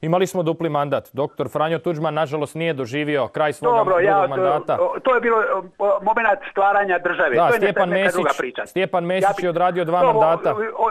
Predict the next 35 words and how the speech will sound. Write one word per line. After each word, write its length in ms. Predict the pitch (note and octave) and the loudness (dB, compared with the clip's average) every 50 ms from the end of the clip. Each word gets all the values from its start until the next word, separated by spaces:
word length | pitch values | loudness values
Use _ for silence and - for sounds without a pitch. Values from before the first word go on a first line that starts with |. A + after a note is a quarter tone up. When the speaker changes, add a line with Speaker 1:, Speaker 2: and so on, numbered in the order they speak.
| - - | -2 -2
Speaker 2:
o, 120 | G#3 G#3 | -2 -2
nje-, 220 | A3 A#3+ B3 A3+ A3+ | 0 0 -2 -2 0
da, 280 | - C#4 B3+ G3 D3+ C3+ | 0 0 2 2 2 0
pa 120 | G#3 A3+ | 0 -2
sada 160 | A3 C4 B3+ | 0 0 0
je 100 | D4+ B3 | 0 0
to 120 | - - A3+ | 0 0 0
bila 140 | A3+ G#3+ F3+ | 2 0 2
greška. 380 | F3 F3 C#3 - - - - - - - _ _ - | 2 0 -2 -2 -2 -6 -6 -8 -8 -12 _ _ -8
Da 120 | - - | -4 -2
Speaker 1:
Da. 60 | - | -2
Speaker 2:
to 80 | - A#3+ | -2 0
kažem. 400 | - - A#3 D#3+ A#2 A2+ G2 - - - _ _ _ _ _ _ _ - | 0 0 0 0 0 -4 -8 -10 -14 -20 _ _ _ _ _ _ _ -14
To 60 | - | -12
je 60 | - | -8
bila 160 | B3 - - A#3 | -6 -4 -2 -2
greška. 380 | - - - - - - G#2 - - - - - - - | 0 -2 -2 -2 -4 -6 -6 -6 -8 -14 -18 -12 -4 0
Speaker 1:
Evo. 160 | D3+ F#3 E3+ | 2 2 2
Speaker 2:
Niti 200 | A#2+ - - G#3 | 0 -2 -8 -10
jedan 480 | G3 G3 A3 A#3+ B3 B3 B3 A#3 A3 G#3 | -6 -2 0 0 0 2 0 0 0 -2
nije 280 | G#3 G#3+ A3 A3+ A3+ A3 | -4 -4 -2 -2 -2 0
zaslužio 560 | A3 G#3+ - - - D#3+ A3+ A#3 G3 G#3+ G3+ | 0 -2 -2 -2 -4 -4 -4 -2 -2 -2 -2
dupli 360 | F#3 G#3 A3+ - - A3 G3+ | -2 -4 -6 -6 -6 -4 -2
mandat, 440 | F#3 G#3 G#3+ A#3 A3 A3 F3 D3+ - | 0 0 0 0 0 0 -2 -2 0
ja 120 | G#3 G#3+ | 0 2
vam 200 | A3 G#3 G3 F#3+ | 2 2 0 0
to 180 | E3+ - G#3+ G3 | -2 -2 -2 -2
kažem. 200 | G3 A3+ A3+ G#3 A#3+ | 0 0 2 4 4
Speaker 1:
Evo, 100 | G#3 D3+ | 4 2
čujemo 360 | C3 - G#3+ A#3+ A#3 F#3+ E3 | 0 -2 0 0 0 2 2
Speaker 2:
I 40 | D3 | 0
Speaker 1:
se 60 | F3+ G3+ | 2 2
Speaker 2:
ova 120 | A3+ - | 4 4
Speaker 1:
onda. 160 | A#3 A3 F3 D#3 | 4 4 4 4
Speaker 2:
gospođa, 500 | A3+ A#3 G3+ - - A#3 G#3+ A3 G#3+ | 2 0 0 -2 -2 -2 0 0 0